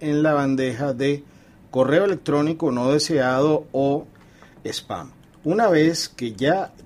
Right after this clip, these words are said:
tiene la confirmación y le dio el enlace de confirmación,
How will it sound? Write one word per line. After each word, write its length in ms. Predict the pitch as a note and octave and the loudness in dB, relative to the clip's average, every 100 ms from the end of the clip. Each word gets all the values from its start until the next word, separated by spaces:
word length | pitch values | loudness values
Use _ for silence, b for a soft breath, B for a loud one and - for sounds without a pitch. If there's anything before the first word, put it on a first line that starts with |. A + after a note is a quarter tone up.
| - | -8
tiene 640 | C#3 C3 B2+ B2+ D#3 D3+ - - - - _ - | -4 -2 -2 -2 -2 -4 -8 -20 -20 -20 _ -18
la 220 | - D3+ - | -4 -4 -4
confirmación 800 | B2 A2+ A#2+ A2+ G#2 D#3 F#3 F#3 | -8 -8 -10 -10 -8 -2 0 0
y 60 | |
le 140 | C3 A#2 | -2 -2
dio 200 | A#2 A#2 | -4 -4
el 120 | C#3 | -2
enlace 500 | D3 C#3+ E3 D#3 C#3 | 0 0 0 -2 -4
de 100 | A#2 | -6
confirmación, 920 | A2 A2 B2+ B2+ D3 - D#3 C#3+ D#3 | -10 -12 -8 -4 -4 0 0 0 -4